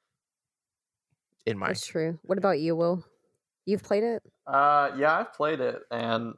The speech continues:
Speaker 3: I mean, I wouldn't replay it either. I'd agree with you, but I think that's what makes, makes the workshop so good is, you know, you can, you basically have an infinite amount of content once you've, you know, a few years in, even if it's just small
Speaker 1: Right.
Speaker 3: little levels,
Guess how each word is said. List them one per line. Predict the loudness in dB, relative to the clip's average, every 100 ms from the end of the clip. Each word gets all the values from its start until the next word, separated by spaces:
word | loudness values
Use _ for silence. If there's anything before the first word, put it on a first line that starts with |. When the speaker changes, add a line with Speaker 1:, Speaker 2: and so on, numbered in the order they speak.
| _ _
Speaker 3:
I | 0
mean, | 2
I | 2 2
wouldn't | 2 -2 -4 -8
replay | -10 -6 0 2 2
it | 0
either. | -2 0 2
I'd | 2 0
agree | -4 -6
with | -6 -6 -6
you, | -4 -6
but | 0 0 2
I | 0
think | 0 0
that's | 0 0
what | -2 -2
makes, | -4 -4 -12 -20 -6
makes | -4 -2
the | -2
workshop | 0 0 2 2 2
so | 0 -4 0
good | 2 2 2
is, | -4 -6 -12 -20 _ _ _ -8
you | -4
know, | -2 -4 -6 _
you | -4
can, | -2 -4 -6
you | 0
basically | 0 0 0
have | 0
an | 0 -2
infinite | -2 -2
amount | 2 2 2
of |
content | 2 0 0 -2 -2 0
once | -2 -4
you've, | -8 -10 _ _ _
you | -6
know, | 0 0 0 -10 _
a | -8
few | -4 -2
years | -2 -2 -2
in, | 0 0 -4 -8 -8
even | -2 -2
if | 0
it's | -2
just | -2 -2
small | 4 4 6
Speaker 1:
Right. |
Speaker 3:
little | 4 4
levels, | 2 2 0 -4 -10